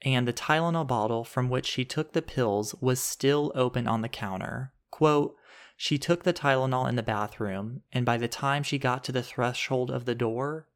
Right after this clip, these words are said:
she was dead." End quote. There are security photos of Paula from the Walgreens when she bought the Tylenol,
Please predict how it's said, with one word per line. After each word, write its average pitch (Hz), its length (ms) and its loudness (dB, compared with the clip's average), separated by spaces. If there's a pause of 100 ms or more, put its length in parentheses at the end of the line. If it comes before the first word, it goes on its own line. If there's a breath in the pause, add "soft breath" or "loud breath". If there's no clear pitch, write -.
she - 240 -2
was 120 200 0
dead." 117 520 -4 (480)
End 110 320 0
quote. 95 400 -6 (360)
There 143 300 4
are 139 200 2
security 147 580 2
photos 151 580 0
of 120 320 -4
Paula 127 480 0
from 123 240 -2
the 113 100 -2
Walgreens 135 800 -2
when 120 240 0
she 120 200 -2
bought 104 260 2
the 131 80 -2
Tylenol, 151 640 0